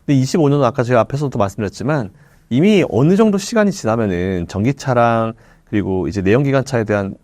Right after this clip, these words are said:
제조 원가가 거의 비슷해진 시기가 이천이십오 년이라고 말씀을 드렸잖아요. 그렇기 때문에 그때쯤 되면은 보조금 없어도 돼요. 저는 그렇게 봐요.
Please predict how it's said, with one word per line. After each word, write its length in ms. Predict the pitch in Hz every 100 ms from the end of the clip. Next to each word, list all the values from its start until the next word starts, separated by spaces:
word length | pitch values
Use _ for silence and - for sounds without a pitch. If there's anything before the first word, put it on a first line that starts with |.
| _ _ _ _ _ _ _
제조 260 | - 110 143
원가가 300 | 107 131 131
거의 200 | 123 107
비슷해진 500 | - 110 - 202 185
시기가 300 | 156 - 139
이천이십오 560 | 95 - 117 98 135 101
년이라고 260 | 104 113
말씀을 300 | 95 87 113
드렸잖아요. 460 | 92 90 90 82 120
그렇기 180 | 139 113
때문에 480 | 135 117 165 208 - - - _
그때쯤 400 | - 160 269 359
되면은 340 | 254 196 311 277
보조금 340 | 123 185 330
없어도 240 | - 247
돼요. 320 | - 85 170 196 - - - _ _
저는 200 | - 175
그렇게 200 | 208 170
봐요. 240 | 233 104